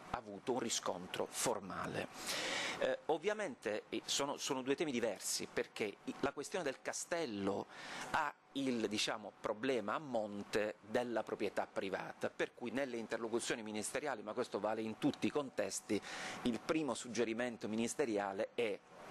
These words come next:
se il problema non è tanto la tutela del bene, perché in quel caso se il bene fosse in condizioni di pericolo la sovrintendenza dovrebbe intervenire con misure, diciamo,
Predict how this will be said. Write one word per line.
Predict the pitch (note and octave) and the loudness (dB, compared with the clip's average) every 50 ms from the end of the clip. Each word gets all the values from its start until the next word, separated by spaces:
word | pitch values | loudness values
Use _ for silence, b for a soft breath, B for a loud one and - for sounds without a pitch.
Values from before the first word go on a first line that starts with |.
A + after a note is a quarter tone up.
| - | -8
se | - - - - | -2 0 0 2
il | G#2 F#2+ | 0 0
problema | - - G2+ F#2+ A2+ A#2+ A2+ G#2+ - - - | 0 -2 0 0 0 0 0 -2 -4 -6 -8
non | G#2+ G#2+ | -6 -4
è | A#2 - - | -4 -6 -4
tanto | - - G#2+ A2 A2 G#2+ G#2+ - - A#2+ G#2 G#2 B B B B B B B B | -2 -2 -2 -2 -4 -6 -10 -2 2 2 2 2 B B B B B B B B
la | - G#2+ | 2 2
tutela | - - - A#2+ - - C3+ A#2+ A#2 G#2 F#2+ | 2 0 -4 -4 0 2 2 4 4 2 0
del | F#2+ G2+ G2+ | 0 -2 -2
bene, | G2 G2 G2+ F#2+ F#2 F#2 F#2 F#2 F2+ - | 0 0 0 0 0 -2 -6 -6 -4 -2
perché | - F#2+ - - - G#2 | -2 -2 0 0 0 0
in | F#2+ F#2+ | 0 0
quel | - - A#2 - | 0 -2 -2 -2
caso | - - G2+ G2+ - G#2 | -4 -4 -4 -4 -4 -6
se | G#2 - - | -4 -2 -2
il | G#2 G2+ G#2+ A2 - | -2 -2 -4 -4 -2
bene | - A2+ - F#2 G2+ A2+ A#2 A2 G2 | -2 -2 0 4 4 4 4 4 0
fosse | - - A#2 G#2+ - - - G2+ F#2+ - | 0 0 0 0 0 0 0 0 -2 -4
in | - A2 | -4 -2
condizioni | - A2 G#2 G#2 G2 - - B2+ G#2+ | -2 0 2 2 0 2 0 0 0
di | G2+ F#2+ | -2 -2
pericolo | - C#3 A#2+ A#2 A#2 G2+ - - A2+ G#2 G2+ G2+ G#2 - B B B B B B | 0 0 0 0 -2 -4 0 0 2 2 2 0 -2 -4 B B B B B B
la | A#2+ A2+ | 0 0
sovrintendenza | A2 - G2+ G#2+ G#2+ G2+ - A#2+ A2+ G#2+ G2+ G2 G2+ G2+ - - | 0 0 -4 -4 -2 0 0 0 2 2 0 -2 -2 -4 -4 -2
dovrebbe | G2+ G2+ G#2 G#2 G2 F#2+ G#2 | 0 0 0 0 0 -2 -4
intervenire | G2+ G2+ - B2 G#2+ G2 G2+ G2 F#2+ G2 G2 F#2+ F#2+ | -6 -2 -2 -2 -2 -2 -4 -2 0 2 2 2 2
con | - G#2+ | 2 0
misure, | G#2 G#2+ G#2 G2 G#2 G#2 G2+ G2 | 2 2 2 2 2 2 4 4
diciamo, | F#2+ G2 F#2+ - - G2 F#2+ F#2+ F#2+ G2 G2 G2 | 4 2 2 2 0 0 -2 -4 -4 -2 0 0